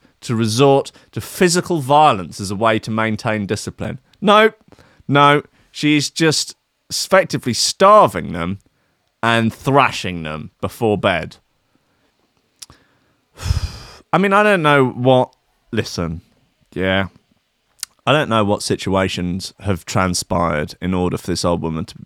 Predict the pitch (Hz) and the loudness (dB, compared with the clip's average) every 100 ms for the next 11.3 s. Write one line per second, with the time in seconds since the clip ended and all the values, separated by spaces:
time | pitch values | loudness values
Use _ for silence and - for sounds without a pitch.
0 | - 85 87 - - - 95 82 82 92 | -10 -8 -8 -10 -10 -2 0 0 -4 -6
1 | - 82 76 71 69 - - - - _ | -8 -8 -6 -8 -10 -12 -12 -12 -14 _
2 | _ _ _ _ _ _ _ _ _ _ | _ _ _ _ _ _ _ _ _ _
3 | - 104 101 98 95 _ 117 123 123 113 | -4 0 0 0 -4 _ 4 4 4 2
4 | 110 107 110 107 104 - 98 - 95 - | 4 2 2 2 0 -2 -4 0 0 2
5 | 95 90 - - _ 107 98 95 87 123 | 0 0 -2 -16 _ -2 0 0 2 4
6 | 117 113 101 107 95 101 92 101 92 95 | 4 0 -2 -2 -2 -4 -4 -2 -2 -4
7 | 90 92 87 76 80 - 82 - - _ | -8 -8 -10 -10 -8 -8 -10 -12 -18 _
8 | _ _ _ _ _ _ _ - 104 - | _ _ _ _ _ _ _ -6 -4 0
9 | 90 - 76 87 87 - 90 87 82 85 | -2 -4 -10 -10 -10 -6 -4 -2 -2 -4
10 | 95 95 92 87 - _ _ _ - 98 | -2 0 0 -4 -8 _ _ _ -2 -2
11 | 90 85 - | 0 -2 -4